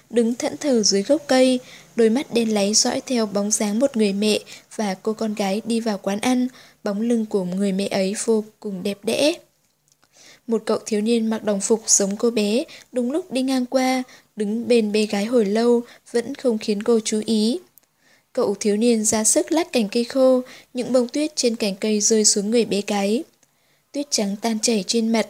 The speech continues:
buốt đến tận xương tủy, khiến bé bừng tỉnh. Cô bé tức giận, quay đầu định mắng người nghịch ngợm. Nhưng vừa nhìn thấy ý cười rạng rỡ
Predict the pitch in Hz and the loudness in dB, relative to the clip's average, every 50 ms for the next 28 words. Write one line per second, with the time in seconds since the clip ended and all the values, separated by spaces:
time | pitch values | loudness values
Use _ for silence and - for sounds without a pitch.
0 | - _ _ - _ _ - 233 269 311 - - 202 208 190 190 220 262 240 - | -8 _ _ -20 _ _ -6 -4 -4 -4 -4 -4 -4 -4 -4 -2 -2 -2 0 0
1 | - - 240 226 214 214 240 233 214 190 175 208 - - - 220 202 202 214 208 | 2 2 2 2 0 0 0 0 0 0 -2 -4 -8 -6 -2 -2 -2 -2 0 -2
2 | 208 208 208 240 247 220 208 220 233 226 208 190 175 - _ _ _ _ _ _ | -2 0 2 2 2 2 2 4 4 4 4 2 -2 -8 _ _ _ _ _ _
3 | _ _ _ - 240 226 202 202 208 - - 302 311 - - 262 240 196 - - | _ _ _ -4 -2 0 0 0 -4 -2 -4 -4 -2 2 2 2 2 0 -2 -10
4 | - - _ - - 285 277 240 247 226 196 190 220 214 - 208 214 196 202 226 | -18 -20 _ 0 2 2 4 4 4 4 4 2 0 -2 -2 -2 -2 -2 -2 -2
5 | 262 277 254 240 208 202 208 190 208 214 208 214 - - _ _ _ _ _ _ | 0 0 0 0 0 -2 0 2 2 2 2 2 -2 -16 _ _ _ _ _ _
6 | - 233 240 240 233 226 214 233 220 190 190 202 196 - 220 208 - - 214 208 | -8 -4 -2 -2 0 2 4 4 2 4 2 -2 -2 -2 -2 -2 -2 -2 -4 -4
7 | 214 - 262 233 202 - 233 220 - 220 - - 220 247 | 0 2 2 4 4 2 0 0 0 0 0 0 0 -4